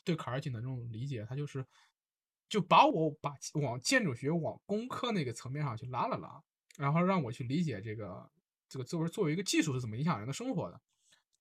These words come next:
然后我当时去，去从他，我就意识到了技术跟生活之间的这么一个关系。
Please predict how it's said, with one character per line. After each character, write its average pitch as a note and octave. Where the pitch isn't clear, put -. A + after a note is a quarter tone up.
然 C#3
后 A#3
我 C3
当 G#3+
时 E3+
去， C#3
去 G3
从 C3+
他， -
我 E3
就 B2+
意 E3+
识 G3
到 D3+
了 A#2+
技 G#3+
术 C#3
跟 D#3+
生 B3+
活 A2
之 -
间 D#3
的 D#3
这 C#3
么 B2+
一 A#2+
个 C#3+
关 F3
系。 -